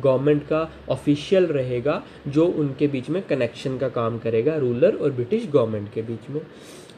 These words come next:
He should not employ Europeans in his service without the sanction of the paramount power। So without the consent of the British government, वो किसी भी यूरोपियन को अपने यहाँ पे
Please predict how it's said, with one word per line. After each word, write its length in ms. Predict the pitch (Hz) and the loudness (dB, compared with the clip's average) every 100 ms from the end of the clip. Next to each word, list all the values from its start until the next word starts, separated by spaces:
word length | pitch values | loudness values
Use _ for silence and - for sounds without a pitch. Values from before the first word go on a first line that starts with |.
| - | 0
He 100 | 214 | 2
should 220 | 247 233 226 | 2 4 6
not 160 | 226 | 6
employ 520 | 226 196 190 190 196 156 | 4 2 4 4 6 6
Europeans 440 | 147 - 175 180 | 6 6 -2 0
in 120 | 180 | 0
his 160 | 180 180 - | 0 0 4
service 400 | 143 139 190 185 | 4 4 0 0
without 340 | 143 139 135 143 | 0 4 4 2
the 100 | 165 - | -2 0
sanction 340 | 127 123 151 | -2 0 0
of 200 | 147 135 | 2 0
the 40 | 180 | -2
paramount 500 | 139 120 123 147 233 - - - | 0 0 0 0 0 -4 -18 -2
power। 260 | 131 120 113 113 - - | 2 2 2 -6 -16 -2
So 100 | 190 | 0
without 580 | 160 143 143 143 143 185 196 202 | 2 2 2 4 4 4 0 -4
the 80 | 214 185 | 0 2
consent 480 | 160 151 180 190 | 2 2 0 0
of 140 | 190 175 156 | 0 -2 -2
the 120 | 190 220 - - - 135 | -4 -4 -8 -20 -10 -2
British 340 | 156 156 208 | 0 2 2
government, 560 | 156 139 135 147 170 123 - - - - | 4 6 6 6 4 2 -2 -18 -20 -16
वो 180 | 131 160 | -2 0
किसी 400 | 185 175 - 208 | 0 -4 -6 -4
भी 180 | 196 214 | -2 0
यूरोपियन 540 | 180 151 147 156 156 | 4 6 6 2 -2
को 100 | 160 | -2
अपने 300 | 175 - 151 | -4 -2 -2
यहाँ 400 | 160 139 123 131 143 | 0 0 -2 -8 -4
पे 180 | 180 | -4